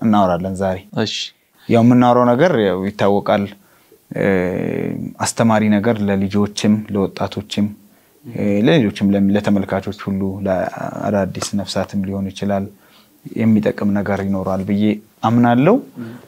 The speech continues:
Speaker 1: እ፣ ከህይወትም ታካፍለናለህ። እንደገናም ደግሞ የምታስተላልፋቸውንም መልእክቶች፣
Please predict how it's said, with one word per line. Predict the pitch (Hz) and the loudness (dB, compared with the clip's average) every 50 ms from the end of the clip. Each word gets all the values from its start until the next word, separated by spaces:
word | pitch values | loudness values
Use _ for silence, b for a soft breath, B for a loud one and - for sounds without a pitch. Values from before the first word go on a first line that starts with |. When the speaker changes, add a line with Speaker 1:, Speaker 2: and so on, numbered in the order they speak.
| B | B
Speaker 1:
እ፣ | - - 101 - | -10 -8 -6 -4
ከህይወትም | - 131 127 123 123 117 117 123 113 107 | 0 0 2 2 2 2 2 2 2 2
ታካፍለናለህ። | 113 113 - - 120 113 - 127 127 131 139 147 151 170 190 269 349 359 - - | 2 0 2 2 0 0 2 2 2 4 4 4 4 4 4 4 4 2 -2 -6
እንደገናም | - 87 85 87 87 92 92 92 92 | -4 -4 -4 -2 -4 -4 -4 -4 -4
ደግሞ | 90 92 95 95 95 98 98 98 101 _ b b b b b b b - - | -4 -4 -4 -4 -4 -6 -8 -10 -12 _ b b b b b b b -8 -8
የምታስተላልፋቸውንም | 104 - - 107 101 - - 92 95 95 90 90 98 95 - - - 98 98 95 98 | -6 -2 -2 -2 -2 0 -2 -2 0 -2 -2 -4 -6 -8 -8 -8 -6 -6 -4 -2 -2
መልእክቶች፣ | 95 95 92 92 - - - - 156 165 - | -2 -2 -2 -4 -6 -6 0 0 0 0 0